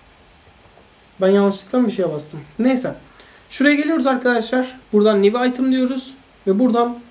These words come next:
hemen itemlerimiz arasında önemli bir yerde gördüğünüz gibi adjustment layer var. Peki adjustment layer nedir? Türkçesiyle direkt olarak düzenleme layer'ıdır. Düzenleme ze-, zeminidir. Peki düzenleme zemini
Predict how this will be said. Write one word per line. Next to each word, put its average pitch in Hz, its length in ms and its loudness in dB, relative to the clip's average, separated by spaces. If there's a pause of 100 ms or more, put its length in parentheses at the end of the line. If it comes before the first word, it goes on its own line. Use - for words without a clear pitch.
(100)
hemen 214 200 0
itemlerimiz 214 600 0
arasında 208 380 0
önemli 185 320 0
bir 208 100 2
yerde 156 300 0
gördüğünüz 151 440 -6
gibi 208 240 -4 (320)
adjustment 208 520 -2
layer 165 120 0
var. 226 280 0
Peki 214 280 -2
adjustment 202 500 -4
layer 185 240 2
nedir? 190 240 0 (140)
Türkçesiyle 196 560 -6
direkt 220 360 0
olarak 233 320 -2 (380)
düzenleme 214 580 0
layer'ıdır. 160 460 -4 (400)
Düzenleme 196 460 2
ze-, 196 400 2
zeminidir. 175 600 -6 (480)
Peki 233 320 -2
düzenleme 220 440 0
zemini 208 600 0